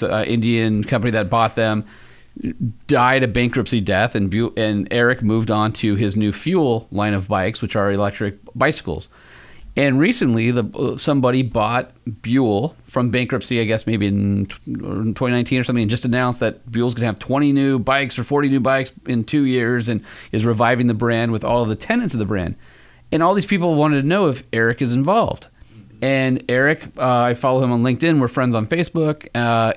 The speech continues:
and was interested in watching. He says, "I have no affiliation with this new company." And to me, the heart and soul of Buell Motorcycles was Eric Buell, because nobody, like, there, there was a team of people around Eric that were called the Elves that made things happen.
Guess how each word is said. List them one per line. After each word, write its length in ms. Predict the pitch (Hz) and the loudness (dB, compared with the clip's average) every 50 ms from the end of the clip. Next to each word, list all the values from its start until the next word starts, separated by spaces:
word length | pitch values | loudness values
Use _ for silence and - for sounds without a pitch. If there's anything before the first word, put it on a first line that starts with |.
| - | -2
and 380 | - 117 117 113 113 117 113 113 | -2 0 0 0 0 0 0 0
was 220 | 113 113 107 - | -2 -2 -4 -4
interested 340 | - 143 131 113 - - 139 | -4 -2 -2 -2 -2 -2 -2
in 60 | 120 | 0
watching. 380 | 107 107 110 117 117 - 127 110 | 2 2 2 0 0 0 -2 0
He 80 | 110 107 | 0 -2
says, 180 | - 107 95 | -2 -2 0
"I 100 | 104 107 | 0 0
have 120 | 120 110 110 | 2 2 2
no 200 | 113 120 127 131 | 2 2 2 0
affiliation 600 | 131 - 151 135 131 127 123 120 117 - - 117 | 0 -2 -2 0 0 2 2 0 0 0 -2 -2
with 140 | 110 101 98 | -2 -2 -4
this 160 | 101 - - | -6 -4 -2
new 140 | 123 117 98 | -2 -2 0
company." 420 | - 110 95 92 90 - - - - - - - - - - - - - | -2 -2 -4 -4 -6 -8 -10 -12 -14 -18 -20 -20 -20 -20 -20 -20 -12 -4
And 180 | - 294 294 | -2 0 0
to 100 | - 170 | 2 2
me, 560 | 151 156 185 214 220 208 175 147 131 127 127 - - - - | 2 2 2 2 4 4 4 2 2 0 -4 -8 -16 -8 -4
the 120 | - 123 | -4 -2
heart 220 | 101 147 160 175 170 | 2 4 4 4 4
and 140 | 151 143 | 2 2
soul 300 | 139 - - 139 147 143 | 0 0 2 2 2 2
of 180 | 123 107 104 104 | 2 0 0 0
Buell 320 | 113 117 120 131 131 131 | 0 2 2 4 2 2
Motorcycles 720 | 117 120 117 123 127 127 - 160 170 175 185 175 180 175 - - | 4 4 4 2 2 0 0 -2 -2 -2 -2 -2 -2 -4 -4 -4
was 180 | - 120 113 117 - - | -2 -2 -2 -2 -2 -2
Eric 320 | 135 127 123 120 117 120 - | 0 0 0 0 -2 -2 -4
Buell, 340 | 107 101 95 82 - - - - | -2 -2 -2 -2 -4 -8 -6 -2
because 420 | 135 123 - - 147 131 117 104 | -2 -2 0 0 0 0 2 2
nobody, 800 | 117 123 139 156 175 202 214 226 220 185 139 160 151 139 127 123 135 | 2 4 4 4 4 6 6 6 6 6 6 4 4 4 4 4 4
like, 220 | 151 156 147 - - - - - - | 4 2 2 -2 -8 -20 -20 -10 -2
there, 180 | - 175 175 | 0 0 0
there 220 | - 151 160 170 175 | 2 2 2 2 2
was 300 | 165 - 151 147 143 139 | 2 0 0 2 2 2
a 80 | 135 | 0
team 260 | 127 - - 160 156 147 | -2 0 2 2 2 2
of 100 | 131 - | 2 2
people 240 | - 151 131 127 120 | 0 0 2 2 2
around 180 | 120 120 123 | 2 2 2
Eric 240 | 117 123 127 123 123 | 2 2 2 2 2
that 100 | - 110 | 0 0
were 220 | 95 113 110 98 85 | 0 0 0 -2 -2
called 280 | - - 120 117 101 | -2 0 0 2 2
the 120 | 98 92 - | 0 0 0
Elves 480 | 104 101 92 82 101 - - - - - | 0 0 0 -2 -4 -4 -6 -6 -6 -6
that 300 | 110 107 107 107 - - | -2 -2 -2 -2 -2 -2
made 300 | 101 113 117 113 110 104 | -2 0 0 0 0 -2
things 240 | - 110 107 104 92 | -2 0 0 0 0
happen. 420 | - 95 87 90 - 147 151 175 | 0 0 -2 0 0 -2 -2 -2